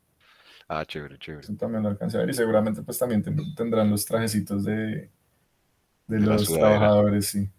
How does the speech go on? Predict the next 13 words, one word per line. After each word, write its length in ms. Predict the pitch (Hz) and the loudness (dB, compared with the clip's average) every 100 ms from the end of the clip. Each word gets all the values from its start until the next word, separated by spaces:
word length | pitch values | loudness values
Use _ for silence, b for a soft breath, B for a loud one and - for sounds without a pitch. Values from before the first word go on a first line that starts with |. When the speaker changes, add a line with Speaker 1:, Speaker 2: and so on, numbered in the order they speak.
| _ 104 | _ -8
Speaker 2:
la 120 | 101 | -8
sudaderita. 600 | 104 98 101 101 92 - - | -4 -2 -2 -2 -4 -8 0
Que 460 | 123 120 117 107 b b b _ _ | 6 8 8 6 b b b _ _
alerta 600 | 123 127 127 120 127 127 | 8 12 12 12 12 12
de 720 | 143 147 147 143 131 120 113 | 12 10 8 6 6 6 4
disfraz 500 | 107 113 120 113 107 | 2 0 4 4 6
de 80 | 113 | 6
Halloween 760 | 123 123 123 131 131 127 123 | 6 6 6 4 0 0 -2
cliché 500 | - 127 110 - 110 | -2 0 2 2 2
para 240 | 95 113 113 | 2 2 2
este 200 | - 117 | 4 4
año. 220 | 123 135 170 - b - _ - | 4 2 -8 -12 b -20 _ -4
Speaker 1:
Uf, 220 | 101 | -4